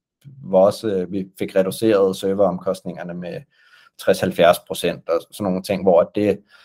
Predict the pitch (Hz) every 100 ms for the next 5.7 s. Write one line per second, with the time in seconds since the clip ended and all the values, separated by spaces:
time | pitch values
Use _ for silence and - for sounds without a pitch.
0 | _ 123 143 131 123 135 139 120 101 87
1 | 95 - 98 - 101 - 101 98 120 123
2 | 110 131 123 120 123 117 107 101 104 95
3 | - 98 117 131 120 - 120 123 127 117
4 | 98 98 95 95 104 101 104 95 98 95
5 | 95 - - 104 98 95